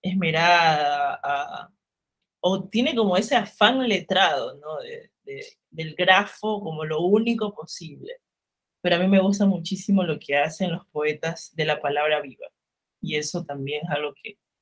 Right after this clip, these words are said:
últimamente estoy trabajando mucho, y mi tesis, pues, fue un poco ese proceso de desentierro de la voz, o cómo algunas poéticas afroesmeraldeñas desentierran la voz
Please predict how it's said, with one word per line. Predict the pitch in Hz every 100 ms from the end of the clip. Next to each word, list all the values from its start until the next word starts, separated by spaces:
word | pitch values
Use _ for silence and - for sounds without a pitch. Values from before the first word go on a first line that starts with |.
| _ -
últimamente | 170 175 160 160
estoy | 185 -
trabajando | 156 156 156 165
mucho, | 190 226 233
y |
mi | 190 165
tesis, | 196 196 214 202
pues, | - 147 - - _ _ _ _
fue | 190
un | 196
poco | 175 170 165 165 151 139 - -
ese | - -
proceso | 143 156 156 156 170 139
de | 113
desentierro | 135 - 156 139 165 165 180
de | 156
la | 143 143
voz, | 160 170 180 - _ _ -
o | 175 175
cómo | 208 214
algunas | 196 190 202 202
poéticas | 180 175 175 202 190 180 185
afroesmeraldeñas | - 170 180 185 165 151 151 185 185 185
desentierran | - - 156 - 165 170 175
la | 151
voz | 147 151 - -